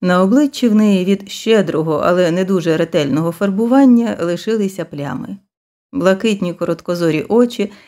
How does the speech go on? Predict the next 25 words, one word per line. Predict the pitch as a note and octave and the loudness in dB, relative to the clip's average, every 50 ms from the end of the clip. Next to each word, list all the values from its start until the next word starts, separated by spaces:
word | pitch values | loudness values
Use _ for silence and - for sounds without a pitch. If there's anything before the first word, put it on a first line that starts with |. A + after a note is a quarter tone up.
| _ - | _ -6
за | G#3+ G3+ G#3+ G#3 | -2 2 2 4
великими | G#3 G#3 G3 F#3+ F#3+ F#3+ F#3+ F3+ F3 F3+ F#3+ | 4 4 4 4 2 2 0 -4 -4 -4 -6
скельцями | F#3+ - F#3+ F3+ F3 E3+ E3+ - F3 E3+ E3+ E3+ | -6 -6 -4 -4 -4 -4 -6 -8 -8 -6 -6 -6
окулярів | - - E3+ - F3+ E3+ E3+ E3+ E3 D#3+ D#3 D#3 E3+ - | -6 -8 -8 -6 -4 -2 -2 0 0 -2 -2 -4 -6 -6
дивилися | - F3+ G#3+ A#3+ C4 B3 A#3 G#3+ G#3 - F#3 F#3+ | -4 0 2 2 4 2 2 0 -2 -4 -6 -6
стримано, | - - - D3 C#3+ - - - - - - - - _ _ _ _ _ _ _ | -8 -10 -8 -6 -4 -4 -4 -6 -6 -8 -10 -12 -14 _ _ _ _ _ _ _
і | - A3 | -2 -2
вся | A3 G3+ - - A#3+ C4+ C#4 | -2 0 2 2 4 4 4
вона | B3+ A#3+ A#3 A3 G#3 G3+ | 4 4 2 2 2 0
здавалася | F3 D#3 D#3 D3+ E3 F3+ F#3 F3 F3 F3 - E3+ D#3+ - - | 0 -2 -2 0 0 0 0 -2 -4 -6 -8 -10 -8 -8 -8
неприступною. | D#3 D#3 - D3+ C#3+ C3+ - - - - - _ - - - - - - _ _ _ _ _ _ _ _ _ _ _ _ _ - | -8 -8 -8 -8 -10 -10 -12 -14 -14 -14 -14 _ -14 -12 -12 -12 -14 -16 _ _ _ _ _ _ _ _ _ _ _ _ _ -4
Вона | E3 F3 G#3 C#4 D4 D4 - F3+ | 0 2 4 4 2 2 0 -2
зустріла | F3+ F3+ F#3 - - A3 A#3 A#3 A3 F#3+ | -4 -6 -6 -6 -2 0 0 2 4 2
його | F3+ F3+ F3 F3+ F#3+ G3+ - | 2 2 2 0 0 0 0
у | F#3 F3 | -2 -2
вестибюлі | E3 F3 F#3+ - - F#3 E3+ D3 D3 C3+ - C3+ C#3 C#3 - _ _ _ - | -2 -2 -4 -4 -6 -6 -6 -4 -4 -6 -4 -6 -8 -10 -12 _ _ _ -10
і | B3+ A#3+ | -4 0
повела | B3 A3+ F#3+ F3+ E3+ D#3 F3 G#3 A3 | 2 2 4 4 2 2 2 2 0
до | F#3 F3 D#3+ | 0 -2 -4
Поульсенового | - - E3 F3 F#3+ F#3+ F3+ F3+ F#3 - - E3+ E3+ E3 E3 E3 E3 D#3 | -4 -4 0 2 2 2 2 0 -4 -8 -8 -8 -6 -4 -4 -4 -4 -6
кабінету. | D3+ - D#3 D3+ D3 C#3 C3 - - - B2+ - - G3+ G3 _ _ _ _ _ _ _ _ _ _ - | -6 -8 -8 -6 -4 -4 -4 -4 -6 -10 -12 -12 -14 -14 -14 _ _ _ _ _ _ _ _ _ _ -6
Її | E3 D#3+ D#3 D3+ D3 D3 | -4 -2 0 0 0 -2
постать | D3 - A#3+ B3 A#3+ A#3+ - G#3 G#3 - - | 0 0 0 0 0 -2 -4 -6 -6 -6 -4
випромінювала | E3+ E3+ E3 E3 E3+ D#3 D3 D#3+ E3+ F3+ E3+ D#3+ D#3 D3 D3 C#3 | -4 -2 -2 -2 -2 -2 -2 -2 -2 -2 -4 -4 -4 -4 -4 -4
холод. | - - - - - F#3+ - - - _ | -6 -8 -8 -8 -8 -8 -10 -12 -16 _